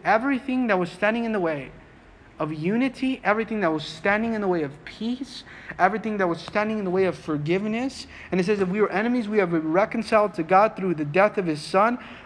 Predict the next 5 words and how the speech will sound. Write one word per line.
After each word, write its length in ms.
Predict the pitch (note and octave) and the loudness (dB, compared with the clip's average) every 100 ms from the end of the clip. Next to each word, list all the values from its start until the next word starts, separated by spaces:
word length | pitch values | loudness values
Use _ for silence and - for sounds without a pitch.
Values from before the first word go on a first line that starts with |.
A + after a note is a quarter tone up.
| - | 0
Much 480 | F#3+ A3 C#4 - A3+ | 2 4 2 0 -2
more, 400 | A3 A#3 B3+ C#4 | 0 2 2 0
having 380 | F#3 G#3+ G#3+ G3 | -2 -2 0 -2
been 180 | G3 | 0
reconciled, 840 | F3+ A3+ A#3 A#3 - G#3+ G3+ A3 | 2 2 2 -6 -2 0 2 0